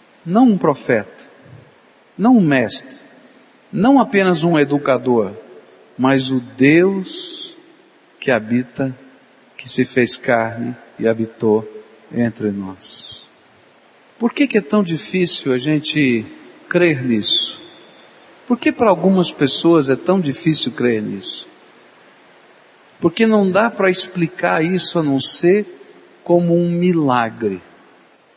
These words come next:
Só isso. Eu não tenho uma resposta natural pra isso. Eu não consigo imaginar como é que funciona isso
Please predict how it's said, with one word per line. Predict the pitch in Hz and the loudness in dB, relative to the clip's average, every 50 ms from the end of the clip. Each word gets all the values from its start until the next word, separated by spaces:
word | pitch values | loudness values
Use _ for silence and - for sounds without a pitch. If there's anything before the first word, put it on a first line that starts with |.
| _ _ | _ _
Só | - - - 330 | -12 -8 -4 -2
isso. | 285 226 208 - - - - - - _ _ _ _ _ _ _ _ _ - | -2 -2 -4 -6 -12 -18 -20 -20 -20 _ _ _ _ _ _ _ _ _ 0
Eu | 190 226 | 2 4
não | 269 262 | 4 4
tenho | - 254 285 302 294 | 4 2 2 2 4
uma | 262 220 185 | 4 4 4
resposta | 165 165 - - - - 175 165 151 - - 160 | 4 2 2 0 -2 0 0 0 0 0 -2 -2
natural | 151 147 139 - 143 135 127 117 113 110 | 0 -2 -2 0 0 2 4 4 2 2
pra | - 117 107 98 | -2 -4 -6 -6
isso. | 95 - - - - - - - _ _ _ _ _ _ _ _ _ _ _ _ _ _ _ _ _ _ _ _ _ _ _ _ _ _ _ _ _ _ | -6 -8 -10 -14 -14 -16 -18 -20 _ _ _ _ _ _ _ _ _ _ _ _ _ _ _ _ _ _ _ _ _ _ _ _ _ _ _ _ _ _
Eu | 180 220 | 2 4
não | 247 285 277 | 6 6 6
consigo | 240 262 226 208 - - 262 240 226 | 4 4 4 4 4 4 4 4 4
imaginar | 220 208 196 190 185 165 165 165 175 180 175 | 4 4 4 2 0 0 0 0 0 0 0
como | - - 180 170 160 | 0 0 0 0 0
é | 160 | -2
que | - | -4
funciona | - - 170 165 147 - - - 180 185 175 156 143 139 139 | -4 -4 -2 0 0 0 0 2 2 2 2 2 4 4 4
isso | 160 180 170 - - - - 156 135 | 4 4 4 2 0 -4 -4 -4 -6